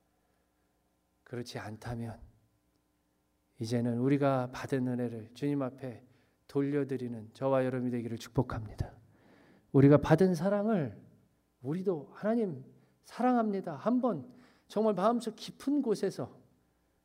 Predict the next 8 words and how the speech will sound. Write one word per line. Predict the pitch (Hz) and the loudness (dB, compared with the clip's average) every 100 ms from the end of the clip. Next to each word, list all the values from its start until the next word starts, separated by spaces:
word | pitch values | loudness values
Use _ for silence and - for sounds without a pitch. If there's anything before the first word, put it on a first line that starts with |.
| _ _ _ _ _ _ _ _ | _ _ _ _ _ _ _ _
정말 | - 220 240 214 | -4 2 2 6
너무나 | 196 262 277 269 254 | 8 10 8 6 4
사랑하는 | 240 226 233 208 214 214 202 190 196 | 2 0 0 0 0 0 -2 -4 0
마음의 | 156 165 175 | 2 4 0
몸짓과 | 147 143 139 160 - 160 139 139 135 | -4 -6 -8 -16 -12 -6 -6 -6 -10
삶의 | - 123 147 170 175 | -14 -6 -4 -2 -2
몸짓으로 | 156 143 143 170 - - 185 131 - _ _ _ _ _ _ | -2 -6 -8 -14 -10 -8 -8 -8 -20 _ _ _ _ _ _
고백하는 | - 233 262 247 - 185 147 110 | -4 2 4 2 -2 -8 -8 -10